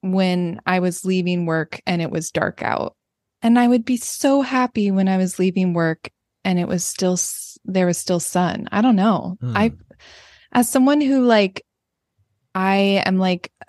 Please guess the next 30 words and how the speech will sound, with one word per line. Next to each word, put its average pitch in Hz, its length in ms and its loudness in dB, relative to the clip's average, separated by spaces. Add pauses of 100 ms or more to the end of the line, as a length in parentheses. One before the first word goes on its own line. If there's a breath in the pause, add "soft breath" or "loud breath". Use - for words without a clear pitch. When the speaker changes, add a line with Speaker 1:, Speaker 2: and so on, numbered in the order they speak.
(140)
Speaker 1:
I 190 100 0
go 196 140 0
to 190 80 2
bed 180 340 0
early 214 680 2
and, 190 260 -2
like, 180 160 0
it's - 140 -4
hard 180 280 -2
to 196 60 -6
get - 340 -2 (140)
out 175 360 2
and 180 160 0
do 175 160 0
things 190 340 -2
in 185 80 0
the 175 200 -4
evening. 208 640 2
It's - 180 -4
so 247 140 2
much 247 240 2
easier 196 400 0
to 175 100 -4
do 180 280 2
it 165 400 0
in 185 120 0
the 165 100 0
summer 170 360 0
months 165 420 -2
when 170 440 -2